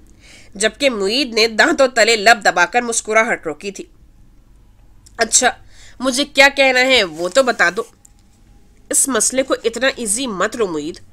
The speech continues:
वो बेहद संजीदा था। फिर मजीद कहने लगा, "मैंने अंदाज़ा लगाया है कि जोहा इस रिश्ते से ख़ास खुश नहीं है,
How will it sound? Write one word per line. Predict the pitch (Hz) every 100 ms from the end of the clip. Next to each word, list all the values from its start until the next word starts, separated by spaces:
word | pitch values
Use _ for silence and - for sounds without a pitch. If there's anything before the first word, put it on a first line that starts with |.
| - - -
वो | 262
बेहद | 240 294 294
संजीदा | 277 220 175 175 175
था। | - - - - - - -
फिर | 320 349
मजीद | 294 233 240 254
कहने | 233 196 170
लगा, | 147 151 - - - - - -
"मैंने | 262 330
अंदाज़ा | 392 254 233 214 214 262
लगाया | 226 190 180 202
है | 190
कि | 175 220
जोहा | 190 220 240 269
इस | 254 226
रिश्ते | 214 - 254
से | 277
ख़ास | - 226 247 -
खुश | 240 208
नहीं | 202 175 165
है, | -